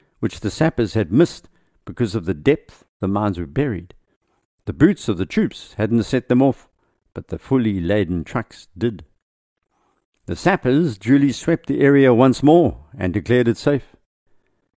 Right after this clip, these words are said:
But less than a week later, more vehicles triggered mines,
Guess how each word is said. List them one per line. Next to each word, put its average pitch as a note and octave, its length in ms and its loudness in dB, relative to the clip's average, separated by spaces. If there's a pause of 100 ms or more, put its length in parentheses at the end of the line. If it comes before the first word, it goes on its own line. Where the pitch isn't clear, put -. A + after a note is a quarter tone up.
(120)
But - 380 -2
less G2 200 -2
than A2 160 0
a G#2+ 60 2
week C3+ 260 0
later, G2+ 380 -2
more C3+ 320 4
vehicles G#2 480 0
triggered G#2+ 420 -2
mines, F#2+ 480 0